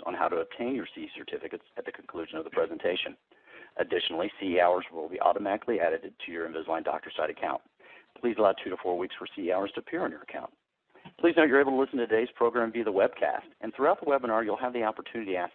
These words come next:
text questions, which our presenter will answer at the conclusion of the presentation. I apologize in advance if we're unable to answer everyone's questions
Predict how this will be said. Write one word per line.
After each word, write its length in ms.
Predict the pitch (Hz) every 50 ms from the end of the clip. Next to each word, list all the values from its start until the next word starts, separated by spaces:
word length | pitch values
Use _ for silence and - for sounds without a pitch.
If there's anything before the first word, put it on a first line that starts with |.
| _ -
text 240 | 135 147 - - -
questions, 400 | - - 80 82 - - 82 87
which 140 | 95 - 101
our 80 | 90
presenter 340 | - 98 95 - 104 101 110
will 140 | 101 98 98
answer 280 | 95 95 - - -
at 120 | - - -
the 40 | -
conclusion 400 | - 98 - - 101 92 90 87
of 60 | 78
the 60 | -
presentation. 600 | - - 85 - 104 - 104 98 95 - - - - _ _ _ _ _ _ _ _ _ _ _ _ - -
I 60 | 80
apologize 460 | - - 85 82 80 78 - 76 76 76
in 100 | 78 80
advance 300 | 78 78 85 82 80 -
if 60 | 73
we're 60 | 78
unable 280 | 82 82 80 76 78 82
to 40 | 85
answer 300 | 80 80 78 - 80 80
everyone's 320 | 82 78 82 78 76 - -
questions 400 | - - 98 95 - - -